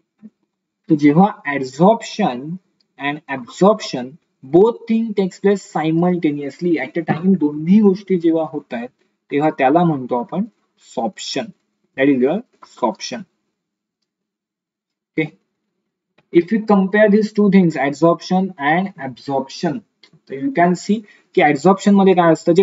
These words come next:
कॉन्सन्ट्रेशन आहे, that concentration exists only on the surface, ते फक्त सरफेसवर असणार आहे. Whereas in case of absorption, आपली जी बॉडी आहे, जी ॲब्झॉर्ब होते, ती युनिफॉर्मली throughout the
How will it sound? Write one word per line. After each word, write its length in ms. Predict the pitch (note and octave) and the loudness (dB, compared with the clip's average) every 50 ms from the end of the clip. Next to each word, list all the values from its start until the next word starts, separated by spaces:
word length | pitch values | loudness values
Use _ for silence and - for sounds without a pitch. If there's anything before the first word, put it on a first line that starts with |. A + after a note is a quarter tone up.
| F#3+ - | 2 2
कॉन्सन्ट्रेशन 800 | F3 E3+ F3 E3 E3 - A3 A3 G#3 G3+ G3+ F#3 F#3 G3+ F#3+ | 0 0 0 0 0 0 2 2 4 4 2 2 2 0 0
आहे, 220 | F3 D#3+ D#3+ F3 G3+ - _ _ _ _ - D#3+ | 0 0 0 -2 -6 -8 _ _ _ _ 0 0
that 160 | D#3+ - - E3 | 0 0 2 2
concentration 720 | D#3 D#3 D#3+ E3+ - G3+ G3+ F#3+ F#3+ F#3 F3 - G3 G3 - - | 2 2 2 0 0 0 2 2 2 2 2 2 0 -2 -2 -2
exists 540 | E3+ D3+ C3+ C3+ D#3 F3+ G3 F#3+ - - _ - E3 D#3+ | -4 -4 -2 0 2 2 2 2 -2 -14 _ -8 -4 -4
only 280 | D#3 D#3+ E3+ F3+ G3 F#3+ E3+ D#3+ | -2 0 2 2 2 2 0 0
on 120 | D3+ C#3+ C#3+ D#3+ | -2 -2 -4 -6
the 40 | D#3 - | -6 -6
surface, 400 | C#3 A#2 A2 - - A2+ - - | -8 -8 -8 -10 -14 -20 -10 -4
ते 60 | - F3 F3+ | -4 0 0
फक्त 180 | D#3+ - - | 0 0 0
सरफेसवर 640 | F#3+ F#3 F3+ D3 C#3+ - D#3 C#3+ - - C#3 B2+ A#2+ | 0 2 2 0 2 2 0 -2 0 0 -2 -2 -2
असणार 260 | A2+ - - A#2+ A2+ | -4 -8 -14 -20 -20
आहे. 180 | - _ _ _ _ _ _ _ _ _ _ - | -20 _ _ _ _ _ _ _ _ _ _ -2
Whereas 280 | D#3 D#3+ E3 F#3 F3+ F3+ | 0 2 2 2 2 2
in 160 | G3 F#3 F#3 F3 | 0 0 2 2
case 200 | G3+ G3+ F3 G#3 | 2 2 2 0
of 100 | G#3 G#3 G#3 - - E3+ E3 | -2 -2 -2 -6 -8 -6 -6
absorption, 1000 | D#3+ C#3+ C#3+ C#3+ E3+ G3+ A3+ A3 - - - - - F3 C#3 B2 B2+ D3 E3+ G3 - _ _ _ _ _ _ - | -6 -6 -6 0 2 2 2 2 0 -6 -6 -4 -2 -2 -2 -4 -6 -10 -12 -14 -14 _ _ _ _ _ _ -10
आपली 280 | C#3+ - - D#3+ E3 | -10 -4 -2 0 0
जी 120 | D3+ E3 F3+ | 2 2 0
बॉडी 400 | D#3 D3 D3 D3 D3+ E3+ G#3+ A3+ | 2 2 2 2 4 2 4 4
आहे, 260 | G#3 F3 E3 D#3 C#3+ | 4 2 2 0 -2
जी 180 | C3+ C#3 C#3+ D3+ | -2 -2 -2 -2
ॲब्झॉर्ब 480 | C3 C3+ B2+ B2 A2+ - E3+ G#3 G#3 F#3 | -2 -4 -8 -6 -2 0 2 2 4 4
होते, 300 | E3+ - - C3 B2 A#2+ - _ _ _ _ _ _ _ _ - | 2 0 0 -4 -6 -6 -6 _ _ _ _ _ _ _ _ 0
ती 100 | F3 F3+ F#3+ F3+ F#3 G3+ - _ - | 2 2 2 0 -2 -6 -12 _ -12
युनिफॉर्मली 920 | C#3 C#3 D3 D#3+ E3 F3+ G#3 A3+ G#3 - A3 G#3+ G3 F3+ E3+ D#3 D3+ D3+ D#3 - _ - | -4 0 4 6 6 6 6 4 2 2 2 2 2 2 2 2 2 2 0 -2 _ -12
throughout 500 | - D#3+ D#3 D#3+ E3+ F3 F3+ F3+ F#3 E3+ E3+ D#3+ - - G#3 | -6 -2 2 4 4 6 6 4 2 0 -4 -14 -6 0 0
the 100 | G#3 A3 | 0 0